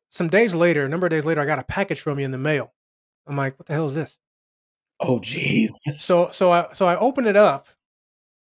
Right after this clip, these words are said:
Speaker 1: and, you know, I, I, I, I've been guessing what it was before I even op-, even opened it, like you do any present, you guess what it is. And I was wrong, of course. So I opened it up, and it just so happened to be a C D. Yes, and this was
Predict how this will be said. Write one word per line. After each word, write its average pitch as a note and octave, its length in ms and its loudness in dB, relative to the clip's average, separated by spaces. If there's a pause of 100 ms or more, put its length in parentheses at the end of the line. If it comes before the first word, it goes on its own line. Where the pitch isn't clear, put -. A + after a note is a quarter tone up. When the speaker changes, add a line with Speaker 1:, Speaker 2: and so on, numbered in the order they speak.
(120)
Speaker 1:
and, D#3+ 720 -2 (100)
you E3+ 80 -4
know, D#3 340 -2 (260)
I, F3+ 80 -2
I, F3 240 0 (260)
I, G#3 100 -4
I've F#3 100 2
been G#3 160 2
guessing F#3 320 2
what E3 100 0
it D3 80 -4
was D#3+ 220 2
before D#3 180 -2
I D3+ 40 0
even D3 120 -8
op-, D3+ 260 -6
even D3 220 -8
opened D#3 200 -2
it, - 20 -4
like C#3 140 -8
you D3 40 -16
do C#3+ 100 -4
any D3 160 -6
present, C#3+ 340 -6
you C3 40 -18
guess D3 220 -6
what C3 100 -6
it C3 80 -8
is. C3 300 -6 (580)
And E3 80 -6
I F3+ 80 4
was F3 140 4
wrong, F3+ 200 4
of D#3 100 -6
course. C#3+ 260 -4
So E3 100 0
I D#3+ 40 2
opened A#3 300 2
it E3 100 0
up, D#3+ 360 0 (640)
and D#3+ 240 -2
it D3+ 140 -6
just G#3 180 0
so G3 140 2
happened D#3 720 -2 (140)
to F3 120 -4
be D#3+ 460 -2 (260)
a D#3+ 100 -4
C F3+ 280 -4
D. E3 400 -2
Yes, F3+ 320 0
and F3+ 120 -8
this F3 120 -4
was D#3+ 120 -4